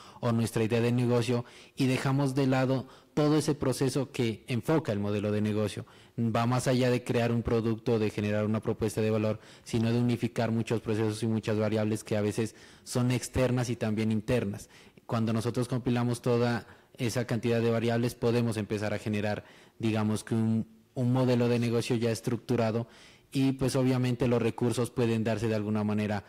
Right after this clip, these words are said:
de una manera más fácil, o no solamente, pues, que sea la parte económica, sino que un aporte en especie, un aporte, digamos, de,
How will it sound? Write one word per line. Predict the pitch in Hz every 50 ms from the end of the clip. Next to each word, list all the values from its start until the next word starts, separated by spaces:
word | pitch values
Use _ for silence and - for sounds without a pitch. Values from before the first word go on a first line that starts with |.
| - - - - -
de | - 117 120
una | 113 113 113 110
manera | 110 110 110 110 110 110
más | 113 117 117 113 -
fácil, | - 123 120 113 127 139 135 131 - - - - _ -
o | 151 143 143 143 139 139 139
no | 135 131 131
solamente, | 123 139 131 131 127 127 131 127 120 - 135
pues, | 127 135 120 -
que | - 120
sea | 104 117 107 107 110
la | 101 117 113 107
parte | - 113 110 -
económica, | 110 - 123 117 113 110 110 110 - 120 110
sino | 117 110 107 104 98
que | - 110 98 - - - - - -
un | 123 117 113
aporte | 113 110 - 120 113 110 - - 113 113 113 104 - 123
en | 110
especie, | 107 104 - - 117 110 107 107 107 - 110
un | 107 107
aporte, | 104 104 - - 107 101 - 113
digamos, | 107 107 104 107 104 107 104 98
de, | 107 101 95